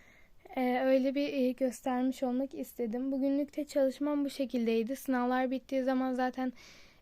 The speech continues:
e, genel ortalamamı, sınavlardan kaç aldım vesaire bunları söylerim. Artık çok az kaldı. Yani yeni, e, devirde biz varız artık. Y K S yirmi altıya geçiyoruz. O yüzden tabii ki bana bir heyecan bastı.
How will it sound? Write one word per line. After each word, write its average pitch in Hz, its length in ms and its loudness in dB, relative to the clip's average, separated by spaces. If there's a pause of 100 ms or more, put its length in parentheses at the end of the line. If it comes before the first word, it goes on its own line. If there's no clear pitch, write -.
e, 269 200 4
genel 269 480 4
ortalamamı, 247 840 0
sınavlardan 240 640 -2
kaç 262 240 -8
aldım 247 260 0
vesaire 247 460 0
bunları 247 320 0
söylerim. 240 560 -2 (340)
Artık 247 480 -2
çok 262 240 0
az 262 200 -2
kaldı. 247 560 -2
Yani 233 600 0
yeni, 247 380 2 (240)
e, 220 540 -2 (680)
devirde 226 640 2
biz 240 220 2
varız 214 320 -2
artık. 214 320 -4
Y 220 160 0
K 226 200 -6
S 247 160 -4
yirmi 233 340 0
altıya 226 480 -4
geçiyoruz. 220 520 -4 (420)
O 262 80 6
yüzden 285 420 2
tabii 294 280 0
ki 277 180 -2
bana 269 260 4
bir 302 200 0
heyecan 247 540 4
bastı. 240 480 -4